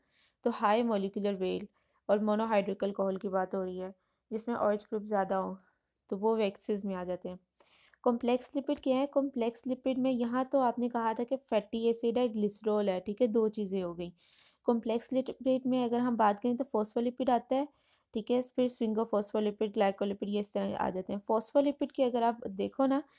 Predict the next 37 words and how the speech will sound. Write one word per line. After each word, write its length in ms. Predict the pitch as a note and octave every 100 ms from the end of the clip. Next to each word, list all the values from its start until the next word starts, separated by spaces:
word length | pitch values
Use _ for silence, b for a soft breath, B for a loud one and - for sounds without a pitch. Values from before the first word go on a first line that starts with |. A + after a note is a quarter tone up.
| b b b
तो 100 | A#3+
इसमें 420 | - A#3 - B3
आपके 280 | B3+ A#3 B3+
पास 340 | - A#3 A#3 -
ग्लिसरॉल 440 | A3 G#3+ - B3+
भी 140 | B3 C4+
आ 120 | A#3+
जाता 280 | A#3 A3+ A#3
है, 140 | A#3+ - _ _ _
ठीक 180 | - G3+
है, 180 | A3 A#3+ - _ _ _ _ _ _ _ _ _ _ _ _ _ _ _
ठीक 160 | G3+ G#3
है, 60 | G#3+ _ _ _ _ _ -
ग्लिसरॉल 420 | A#3 - C4 C4+
आ 100 | B3+
जाता 300 | A#3 A#3 A#3
है। 200 | A#3 A#3
अ, 140 | - G#3+ G#3+ G#3+ G#3+ G#3+
मैं 440 | G#3+ G#3 G#3+ G#3+
अगर 320 | - G#3 G#3+
ये 360 | G#3 G#3 G#3 G#3 G3+ _ _ _ _ _ _ C4 _ _
ग्लिसरॉल 500 | G#3 G#3+ - B3 B3
आ 120 | A#3+ G#3+
जाता 300 | G#3+ G#3+ G#3+
है 60 |
आपके 220 | G#3 -
पास, 360 | G3+ G3+ G3 - b b b b b b
एक 180 | G#3+ A3
बैकबोन 480 | G#3 G#3+ A3 A3+ B3
आपके 260 | A#3 G#3+ G#3+
पास 300 | G#3 G#3 -
ग्लिसरॉल 440 | G#3 G#3 B3+ B3+
की 120 | B3+
होगी, 240 | B3+ A3+ G#3+
उसके 180 | - G#3+
साथ 220 | G#3+ G#3+
वन, 480 | G3+ G#3 G#3+ A3